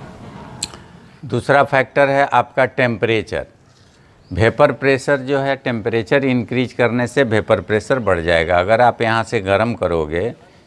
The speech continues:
नीचे से गर्म करोगे, टेम्परेचर बढ़ाओगे, तो वेपर ज़्यादा निकलेंगे, तो वेपर प्रेशर अधिक हो जाएगा। तो टेम्परेचर पर भी डिपेंड करेगा। अगर आप कूलिंग कर दोगे,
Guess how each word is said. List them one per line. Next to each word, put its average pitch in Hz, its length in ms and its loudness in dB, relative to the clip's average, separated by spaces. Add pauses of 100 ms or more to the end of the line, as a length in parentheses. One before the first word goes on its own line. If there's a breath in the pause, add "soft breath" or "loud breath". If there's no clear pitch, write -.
(140)
नीचे 98 300 2
से 101 180 -2
गर्म 98 320 2
करोगे, 90 580 -2
टेम्परेचर 95 720 -2
बढ़ाओगे, 90 720 0 (440 soft breath)
तो 92 100 0
वेपर 92 460 0
ज़्यादा 92 340 2
निकलेंगे, 113 600 -4 (560)
तो 92 100 0
वेपर 87 400 0
प्रेशर 98 480 0
अधिक 107 360 0
हो 113 140 -2
जाएगा। 107 440 -2 (1120)
तो 95 160 6
टेम्परेचर 98 680 0
पर 113 220 0
भी 123 160 2
डिपेंड 117 400 -2
करेगा। 107 300 2
अगर 110 180 4
आप 104 240 0
कूलिंग 127 340 0
कर 123 180 0
दोगे, 107 420 -2